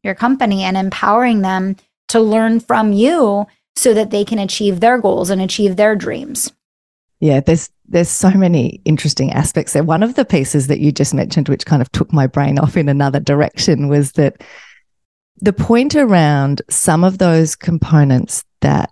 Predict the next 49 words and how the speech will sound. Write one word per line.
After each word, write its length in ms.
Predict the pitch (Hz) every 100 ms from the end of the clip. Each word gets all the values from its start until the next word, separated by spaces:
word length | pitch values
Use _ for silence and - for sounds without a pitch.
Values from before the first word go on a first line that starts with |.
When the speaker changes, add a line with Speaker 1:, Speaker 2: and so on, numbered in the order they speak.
| -
Speaker 2:
were 160 | 151
difficult 720 | 151 - 139 - 131 - 285 -
about 380 | - - - -
building 280 | 151 135 135
a 60 | 131
team, 380 | - 143 131
but 160 | 139 -
that 180 | 139 -
you 140 | 147
saw 480 | 139 - - 151 156
the 160 | 151 135
value 560 | 147 139 147 151 147
in 160 | - -
it. 160 | - - - - - - -
Speaker 1:
Mm-hmm. 260 | 214 196 190
Speaker 2:
I'm 160 | 190
having 240 | 190 214 180
so 260 | - 185
many 160 | 180 170
conversations 680 | 170 151 151 143 147 143 147
with 120 | 143
leaders 280 | 147 143 -
at 80 |
the 80 | -
moment 260 | 147 135 -
where 140 | 147
I'm 160 | 143 147 - _
trying 340 | - 190 208
to 80 | 233
talk 260 | - 196 -
to 80 | 165
them 120 | 156
about 240 | 147 147
this 180 | - 147
aspect 480 | 147 - - - -
of 260 | - 165 - - _ _ _ _ _
figuring 460 | - 208 180 190 175
out 120 | 156
the 80 | 165
difference 480 | 147 156 156 160 -
of 220 | 143 143
when 360 | 143 147 165 180
something 440 | 196 - 160 156
that 140 | 147
is 180 | 147 139
a 80 | 143
strength 500 | - - 156 123 -
of 140 | 151
yours 560 | 139 139 143 139 135 -